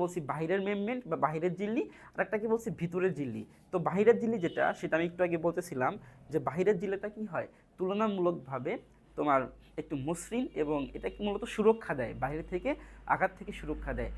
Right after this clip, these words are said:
আর ভিতরের যে স্তরটা থাকে, সেটা হচ্ছে তোমার ভাঁজ আকারে যেটা থাকে,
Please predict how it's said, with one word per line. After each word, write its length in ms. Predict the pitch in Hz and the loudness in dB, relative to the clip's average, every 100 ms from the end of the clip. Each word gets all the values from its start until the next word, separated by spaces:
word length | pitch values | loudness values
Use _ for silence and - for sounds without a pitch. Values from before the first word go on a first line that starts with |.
| - - | -8 0
আর 80 | 143 | 2
ভিতরের 420 | 135 160 226 262 | 2 4 8 8
যে 140 | 233 233 | 8 4
স্তরটা 400 | 233 202 - 160 | 4 4 4 0
থাকে, 400 | 143 - 185 247 - - | 0 -2 -2 -2 -8 -16
সেটা 320 | - 185 175 220 | -4 0 4 4
হচ্ছে 340 | 220 - 151 151 202 - - | 2 -2 0 0 -2 -10 -4
তোমার 240 | 160 156 139 - - 117 | 2 6 6 4 -10 -8
ভাঁজ 280 | 120 180 202 | 10 10 12
আকারে 260 | 220 190 | 8 6
যেটা 220 | 165 139 123 | 4 2 2
থাকে, 340 | 131 127 240 | 0 -2 -4